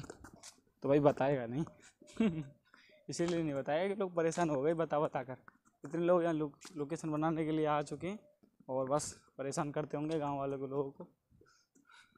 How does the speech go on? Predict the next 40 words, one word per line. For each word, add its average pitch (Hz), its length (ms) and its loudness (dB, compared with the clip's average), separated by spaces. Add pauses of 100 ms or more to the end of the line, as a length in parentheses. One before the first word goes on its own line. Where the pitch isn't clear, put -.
(1400)
यहाँ 196 120 2
दो 196 160 8
रास्ता 220 340 6
गई 190 180 0
हैं, 202 200 -2 (380)
इधर 160 140 4
पर 165 140 4
चलते, 143 420 -4 (300)
इस 151 100 -8
वाली 160 200 2
पे 160 80 -4
चलते 139 260 -6
हैं। 151 80 -8
चलिए, 156 260 -2
तो 160 280 -12
ये 165 140 -2
कितने 170 400 -2
पुराने 156 420 0
समय 139 300 -4
की 147 300 -2 (920)
जो 135 120 -4
है 147 320 -4 (1000)
घर 143 240 0
बने 139 220 0
हुए 151 180 2
हैं, 156 120 -4
घर 131 140 -4
है 147 120 -2
या 156 100 -2
हवेली 131 240 -4
है, 143 60 -2
पता 139 260 -6
नहीं, 160 200 -6 (180)
बहुत 131 160 -8 (120)
पुराने 135 240 -6
समय 131 240 -10
की 135 60 -4
लग 123 160 -6
रही 127 180 -6
है। 147 100 -8